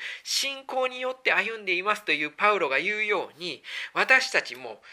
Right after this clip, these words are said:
イエス様へのこの信仰によって歩むことで、自分にもこの復活の保証としての御霊が与えられていることを知ることができるということですね。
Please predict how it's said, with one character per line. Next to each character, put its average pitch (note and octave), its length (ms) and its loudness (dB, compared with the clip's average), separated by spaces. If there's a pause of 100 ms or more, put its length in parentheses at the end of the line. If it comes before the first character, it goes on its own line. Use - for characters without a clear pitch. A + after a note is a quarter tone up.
イ G3+ 100 2
エ C4 80 6
ス C4 120 -6
様 G#3+ 260 4
へ G3+ 80 6
の E3 80 -2
こ F3 140 -2
の E3 80 -2
信 B3 320 -8
仰 A#3 180 2
に A3+ 80 -4
よ A3+ 80 0
っ A3 60 -10
て E3+ 100 0
歩 F#3+ 280 -4
む D#3+ 40 -12
こ A#2+ 160 -14
と - 180 -14
で、 G3 380 4 (420)
自 A3+ 140 -4
分 C4 220 -8
に C4 100 -2
も G3+ 100 -2
こ E3+ 160 -2
の D#3+ 100 -4
復 B3 220 -8 (120)
活 B3 320 -2
の F#3+ 100 -4
保 F3+ 260 -8
証 G3 380 2 (240)
と F#3 140 -4
し - 140 -4
て D#3 200 0
の F3+ 220 0 (260)
御 F#3 160 -6
霊 B3 300 4
が A#3 240 2
与 B3 320 0
え B3 40 -2
ら B3 140 2
れ B3 80 0
て A#3+ 160 -4
い A#3 60 -2
る - 80 -12
こ A#3 160 -8
と G#3 140 -4
を A3 220 2 (240)
知 - 380 0
る A3+ 100 -8
こ A#3+ 120 -6
と G3 120 -4
が - 140 -6
で - 140 -16
き - 80 -14
る - 80 -16 (720)
と A#3+ 80 -6
い A#3 120 -4
う A3 60 -6
こ G#3 120 -4
と F#3+ 120 -8
で - 80 -14
す - 120 -18
ね。 D#4+ 180 -8